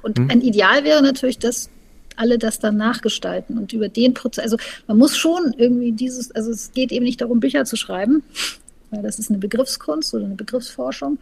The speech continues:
Speaker 1: Es geht irgendwie schon auch ein Stück weit darum, sich Gedanken zu machen, wie man diese, diesen Gestaltungsprozess, in dem diese Schleue sich entwickelt,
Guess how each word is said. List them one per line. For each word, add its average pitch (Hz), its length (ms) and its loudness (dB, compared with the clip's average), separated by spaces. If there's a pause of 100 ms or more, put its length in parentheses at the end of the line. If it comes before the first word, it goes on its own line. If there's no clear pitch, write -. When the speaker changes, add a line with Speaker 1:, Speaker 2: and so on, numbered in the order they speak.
(500)
Speaker 1:
Es 226 200 -2
geht 247 160 0
irgendwie 262 300 6
schon 254 200 0
auch 233 120 -4
ein 247 100 2
Stück - 220 -8
weit 240 200 -4
darum, 233 280 2
sich 233 200 -4
Gedanken 233 340 -2
zu 233 140 -2
machen, 220 320 2
wie 226 100 0
man 220 240 4
diese, 214 300 -6 (400)
diesen 226 160 2
Gestaltungsprozess, 226 1120 0
in 247 240 6
dem 233 240 4
diese 220 200 2
Schleue 240 460 2
sich - 240 -4
entwickelt, 233 680 2